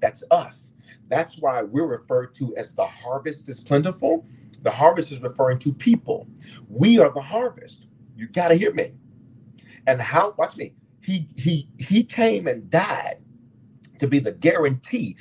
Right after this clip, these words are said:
that the rest of us, that the rest of us would be gathered. It's a guarantee.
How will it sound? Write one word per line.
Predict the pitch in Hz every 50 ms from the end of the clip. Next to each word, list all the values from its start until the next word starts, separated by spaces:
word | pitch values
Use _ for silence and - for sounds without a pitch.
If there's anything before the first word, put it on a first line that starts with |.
| - - -
that | 127 127 -
the | - 101
rest | 98 110 151 147 - - -
of | - - -
us, | - - - - - - _ - - - _ - _ - -
that | 139 135 -
the | - 95 92
rest | 95 107 113 139 160 151 - - - 127
of | - -
us | - - - - - _ _ _ _ _ _ _ _ _ -
would | 113 110 101
be | 117 110
gathered. | - - 92 - - - - - - _ - - _ - - - - -
It's | 135 -
a | 127
guarantee. | - - 139 139 131 123 117 110 - - - - -